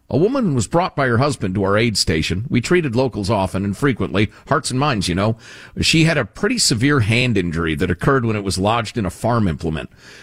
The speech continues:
Women often do far more manual labor than men in that country, even when they're visibly pregnant. A forty-year-old woman in Afghanistan looks like an eighty-year-old in America. We informed the man that we could sew her hand up, stop the bleeding, but could not make any guarantees that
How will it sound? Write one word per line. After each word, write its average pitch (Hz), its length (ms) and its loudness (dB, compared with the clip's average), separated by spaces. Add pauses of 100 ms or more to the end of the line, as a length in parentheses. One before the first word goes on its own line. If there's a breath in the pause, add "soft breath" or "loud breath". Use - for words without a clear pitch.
(140 loud breath)
Women 214 260 2
often 190 280 -2
do 123 120 0
far 165 300 0
more 143 180 2
manual 120 460 2
labor 120 260 2
than 95 220 0
men 127 180 2
in 101 80 0
that 82 160 -2
country, 90 500 0
even 160 280 2
when 131 140 2
they're 101 100 0
visibly 117 420 0
pregnant. 101 460 -2 (320 soft breath)
A 202 60 0
forty-year-old 196 600 0
woman 143 300 2
in 120 80 2
Afghanistan 123 680 2
looks 110 200 0
like 110 140 0
an 101 160 -4
eighty-year-old 87 640 2
in 90 120 0
America. 85 560 0 (440 loud breath)
We 143 140 4
informed 208 400 0
the 190 60 2
man 147 280 0
that 127 100 -2
we 135 100 2
could 185 160 -2
sew 196 200 2
her 180 100 2
hand 151 240 2
up, - 120 -4
stop - 300 -2
the 131 60 -8
bleeding, 135 480 0 (280)
but 127 160 2
could 123 120 0
not 151 160 0
make 147 160 0
any 131 140 0
guarantees 123 600 0
that 101 220 2